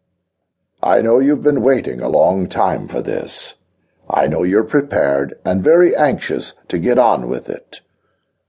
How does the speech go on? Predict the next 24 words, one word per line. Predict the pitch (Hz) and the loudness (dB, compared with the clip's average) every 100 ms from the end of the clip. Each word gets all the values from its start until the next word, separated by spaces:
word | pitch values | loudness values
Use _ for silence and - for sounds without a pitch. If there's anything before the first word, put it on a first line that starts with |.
| _ _ _ _ | _ _ _ _
"Yes." | - 233 226 - - - _ _ _ _ _ _ _ - | -2 2 2 0 -8 -10 _ _ _ _ _ _ _ -4
"Well | - 76 90 | 2 2 2
then, | 85 92 110 123 - | 2 2 0 -4 -8
no | - 64 | -4 -2
need | 90 90 92 | 0 -2 0
to | 104 | 0
wait | 85 82 87 | 2 0 0
any | 92 101 | -2 -2
longer. | 95 58 52 - 50 - _ _ _ _ - | -2 -4 -6 -12 -14 -14 _ _ _ _ -2
Be | 196 226 | 0 4
on | 202 180 | 4 4
your | 151 127 | 4 4
way | 104 104 55 | 2 0 -2
now. | 55 50 50 50 53 - - _ _ - | -6 -8 -8 -10 -14 -18 -20 _ _ 2
Take | 190 170 | 2 4
all | 196 180 | 4 4
the | 147 | 0
time | 147 147 143 123 | -2 0 0 2
you | 120 | 2
need. | 113 90 64 - - - _ _ - | 0 0 -4 -8 -16 -20 _ _ 0
It | 123 123 - | 0 0 -4
will | - 107 | -2 0
be | 110 | 0
fun. | 113 - 85 - 50 - | -2 -2 -2 -4 -10 -18